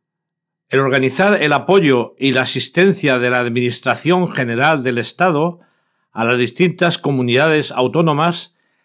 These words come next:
en las emergencias de interés autonómico. Y finalmente, tercero,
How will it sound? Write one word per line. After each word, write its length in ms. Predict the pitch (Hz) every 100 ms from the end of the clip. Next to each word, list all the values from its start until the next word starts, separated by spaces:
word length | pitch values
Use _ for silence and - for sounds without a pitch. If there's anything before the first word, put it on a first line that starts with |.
| _
en 160 | 127 135
las 180 | - 135
emergencias 920 | 123 117 175 170 170 156 165 - -
de 120 | 135
interés 520 | 123 123 120 151 -
autonómico. 800 | - 123 110 113 110 101 - - _ _ _ _ - - _ _ _
Y 120 | -
finalmente, 720 | 131 131 180 175 170 175 196
tercero, 840 | 208 _ - - 160 165 180 208